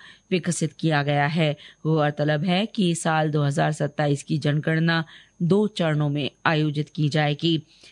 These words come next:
ये पहली बार होगा जब जनगणना पूरी तरह डिजिटल माध्यम से होगी और इसमें नागरिकों के पास स्वयं अपनी जानकारी दर्ज करने यानी स्वगणना का विकल्प भी रहेगा। मंत्रालय के अनुसार इस कार्य के लिए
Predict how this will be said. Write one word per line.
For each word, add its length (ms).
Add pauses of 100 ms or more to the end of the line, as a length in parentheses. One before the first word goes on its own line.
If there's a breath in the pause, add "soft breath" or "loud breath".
(180 loud breath)
ये 120
पहली 440
बार 220
होगा 380
जब 260
जनगणना 640 (380 loud breath)
पूरी 300
तरह 420 (260 loud breath)
डिजिटल 540
माध्यम 400
से 160
होगी 460
और 200
इसमें 440 (300 loud breath)
नागरिकों 560
के 140
पास 380
स्वयं 480 (100)
अपनी 320
जानकारी 680
दर्ज 320
करने 420 (360 soft breath)
यानी 300
स्वगणना 840
का 240 (360 loud breath)
विकल्प 480
भी 240
रहेगा। 480 (420 soft breath)
मंत्रालय 560
के 120
अनुसार 640
इस 200
कार्य 280
के 160
लिए 320